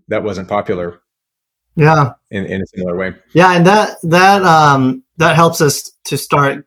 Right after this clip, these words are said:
Speaker 2: getting into the mind of, uh, you know, of a, of a Roman during, during this time who has certain concerns, right, about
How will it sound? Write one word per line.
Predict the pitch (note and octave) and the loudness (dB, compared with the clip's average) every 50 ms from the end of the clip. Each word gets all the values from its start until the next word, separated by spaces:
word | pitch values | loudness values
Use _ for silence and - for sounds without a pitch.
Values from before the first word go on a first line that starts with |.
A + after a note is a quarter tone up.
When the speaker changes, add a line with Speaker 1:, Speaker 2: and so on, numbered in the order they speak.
| _ _ _ - D#3+ | _ _ _ -10 -6
Speaker 2:
getting | B2 D3+ D3 D3 D3 D3 C#3+ | -2 -2 -2 -2 -2 -2 -4
into | C#3+ C#3+ C#3+ C#3+ C#3 - D#3 D3+ C#3 | -4 -4 -4 -6 -6 -6 -6 -4 -4
the | C3+ C3+ C3 | -2 -4 -2
mind | C3 C3 B2+ C3 C3+ C#3 C#3 C#3+ C#3+ C#3+ C#3+ C#3+ C3+ C#3+ | -2 -2 -2 0 -2 -2 -2 -2 -2 -2 -2 -4 -4 -4
of, | C#3 C#3 C3+ C3+ - - | -4 -4 -6 -6 -6 -6
uh, | C3+ C3 C3 B2+ B2+ B2+ B2 B2 B2 B2+ B2+ B2 - | -4 -2 -2 -2 -2 -4 -4 -6 -6 -8 -10 -12 -12
you | D#3 C#3 | -10 -8
know, | C3 B2+ B2+ B2+ B2+ - _ - | -6 -6 -6 -8 -8 -12 _ -10
of | D3+ C#3+ D3+ D3 - - | -10 -8 -8 -8 -6 -4
a, | |
of | D3+ C3+ C3+ C3+ D3 - D#3+ | -2 -2 -2 -4 -4 -4 -4
a | D3+ | -2
Roman | C#3+ D3+ D#3+ E3 E3+ E3+ E3+ E3+ E3 E3 E3 | 0 0 2 2 2 2 2 0 0 -2 -2
during, | D3+ D3+ D3+ D3+ D3 C#3+ C#3+ - - D#3+ | -2 -2 -2 -2 -4 -4 -6 -8 -10 -10
during | D#3 D3 C#3+ C#3+ C#3 | -10 -8 -6 -6 -4
this | C#3 C#3 - - | -6 -6 -6 -6
time | - E3 D3+ C#3+ C#3+ C#3 C3+ C3+ C3+ C3+ - _ _ _ _ _ _ _ _ _ _ _ | -4 -2 -2 0 -2 -2 -4 -6 -8 -10 -12 _ _ _ _ _ _ _ _ _ _ _
who | - D3+ C#3+ C#3 C3+ C3+ C3 C3 C3 B2+ C3 | -4 -2 -2 0 0 -2 -2 -4 -4 -6 -6
has | - - F3 F3 E3+ - - | -2 0 0 0 0 -2 -2
certain | G3 G3+ F3+ - F3+ E3 | -2 -2 0 -2 -2 -2
concerns, | F#3 D#3+ D3 - F#3 F3 D#3 C3 A#2+ A#2+ - - - - | -2 -4 -2 -2 -2 -2 -2 -2 -4 -8 -12 -16 -16 -12
right, | - C#3+ C#3 C3+ C3 | -10 -8 -6 -4 -4
about | C3 B2+ B2+ B2+ B2+ B2+ - - - | -6 -4 -4 -2 -2 -2 -4 -6 -10